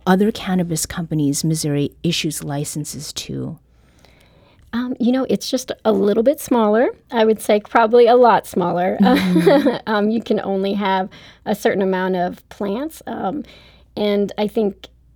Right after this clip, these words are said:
Speaker 2: uh, you can also only sell within, uh, to each other. So there's a wholesale license, and then there's a dispensary license.
Speaker 1: Mm-hmm.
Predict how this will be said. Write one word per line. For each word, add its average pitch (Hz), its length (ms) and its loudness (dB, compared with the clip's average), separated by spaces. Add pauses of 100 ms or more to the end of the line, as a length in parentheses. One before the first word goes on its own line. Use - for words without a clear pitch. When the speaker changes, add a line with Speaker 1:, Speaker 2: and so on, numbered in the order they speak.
Speaker 2:
uh, 127 300 -6 (500)
you 220 220 -6
can 196 120 -4
also - 280 -6
only 190 260 -2
sell 175 420 -4
within, 170 580 -4 (260)
uh, - 240 -6 (260)
to 240 140 0
each 185 180 0
other. - 260 -4
So 190 300 -2
there's 180 340 -2
a - 80 -8
wholesale 269 440 0
license, 240 680 -2
and 190 200 0
then 180 180 0
there's 175 240 -2
a 156 60 -8
dispensary - 580 -8
license. - 580 -10
Speaker 1:
Mm-hmm. 175 440 -4